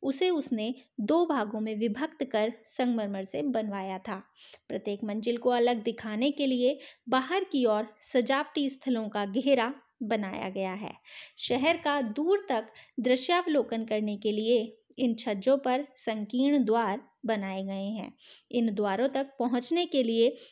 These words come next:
अंदर सीढ़ियां बनी हुई हैं, जो कि वर्तमान में सुरक्षा की दृष्टि से बंद कर दी गई हैं। आ जाते हैं क्वेश्चन नंबर फ़ाइव पर। क्वेश्चन नंबर फ़ाइव है, गोल गुंबद इमारत की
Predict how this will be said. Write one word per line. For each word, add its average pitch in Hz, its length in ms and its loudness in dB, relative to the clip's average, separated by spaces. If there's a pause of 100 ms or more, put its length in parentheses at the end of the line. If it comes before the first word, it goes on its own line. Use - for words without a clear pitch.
(140)
अंदर 240 400 2 (200)
सीढ़ियां 339 480 2
बनी 247 220 4
हुई 262 240 4
हैं, 262 440 0
जो 220 200 4
कि 226 160 -4
वर्तमान 220 500 0
में 233 260 0 (220)
सुरक्षा 285 480 2
की 311 180 -2
दृष्टि 220 400 -4
से 214 200 -6 (420)
बंद 254 340 -4 (160)
कर 254 180 -6
दी 220 240 -10 (140)
गई - 280 -10
हैं। - 180 -20 (1400)
आ 226 140 -2
जाते 247 240 -2
हैं 330 160 2 (380)
क्वेश्चन 277 300 0
नंबर 247 340 0 (400)
फ़ाइव - 360 -2 (100)
पर। - 120 -6 (480)
क्वेश्चन 247 280 -4
नंबर 214 220 -4
फ़ाइव 285 440 -4
है, 359 120 -6 (360)
गोल 320 400 0
गुंबद 226 420 -4
इमारत 202 420 -6
की 254 320 -4